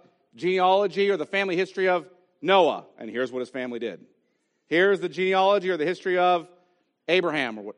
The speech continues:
and here's what his family did. You guys follow that? Here is the, the, these are the generations of the heavens and the earth.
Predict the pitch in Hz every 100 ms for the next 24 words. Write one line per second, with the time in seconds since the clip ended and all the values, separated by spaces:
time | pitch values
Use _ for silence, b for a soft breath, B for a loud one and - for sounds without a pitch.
0 | _ 127 139 143 143 123 135 123 120 117
1 | 85 _ _ _ _ _ _ - 131 -
2 | 156 165 180 - _ _ 196 233 233 233
3 | 190 170 185 160 - _ 151 180 _ _
4 | 120 220 262 240 208 190 214 208 214 220
5 | 240 190 175 160 202 214 196 180 160 180
6 | 165